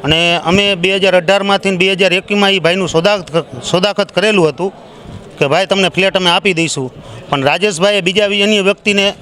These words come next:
વેચી દીધો. અમે એને રાજેશભાઈ થોભણભાઈ સનિયારાને પૈસા આપી દીધેલા હતા, તોય છતાં અમને આજ કર-, આજ કરી દઈશું દસ્તાવેજ કાલ, એવા બાના કરીને, અને અમે પોલીસ સ્ટેશને ફરિયાદ કરેલી છે,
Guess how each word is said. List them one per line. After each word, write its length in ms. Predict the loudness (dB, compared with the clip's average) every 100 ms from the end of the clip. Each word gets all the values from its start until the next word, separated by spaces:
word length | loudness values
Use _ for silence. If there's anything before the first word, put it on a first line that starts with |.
| -4
વેચી 280 | -2 0 0
દીધો. 340 | -2 -2 -4 -6 -10 -10 -8 -4
અમે 260 | 0 0 0
એને 140 | 0
રાજેશભાઈ 520 | 0 2 0 0 0 -2
થોભણભાઈ 640 | -6 -4 -2 0 0 0
સનિયારાને 520 | 2 2 2 2 2
પૈસા 560 | -2 -4 -4 -4 -2 -2
આપી 220 | -2 -2
દીધેલા 380 | 0 0 2 0
હતા, 240 | 2 0 -2 -12 -20 -16 -12 -2
તોય 140 | 0 2
છતાં 240 | 0 0 0
અમને 280 | 2 0 2
આજ 360 | 0 0 -2
કર-, 180 | -2 0
આજ 300 | 0 -2 -2
કરી 140 | -4 -2
દઈશું 320 | -4 -2 0
દસ્તાવેજ 380 | 0 2 0 2
કાલ, 260 | -2 -2 -4 0
એવા 160 | 2 2
બાના 300 | 2 0 0
કરીને, 340 | 0 0 -2 -6 -18 -18 -8 0
અને 100 | 2 2 0
અમે 260 | 0 2 0 -6 -18 -8 -2
પોલીસ 200 | -2 0
સ્ટેશને 360 | -2 0 0
ફરિયાદ 360 | 0 2 2 0
કરેલી 380 | 0 0 0 0
છે, 160 | -4